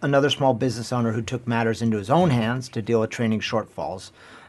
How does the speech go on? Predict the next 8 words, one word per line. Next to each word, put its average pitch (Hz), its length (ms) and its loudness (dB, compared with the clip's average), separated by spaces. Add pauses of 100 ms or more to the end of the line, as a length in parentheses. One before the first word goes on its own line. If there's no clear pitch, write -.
Tomas 147 340 0
Santos 131 540 0
Alejandro 123 580 0
is 117 100 -2
president 110 400 -6
of - 140 -20
Advent 127 420 -4
Services, 127 880 -6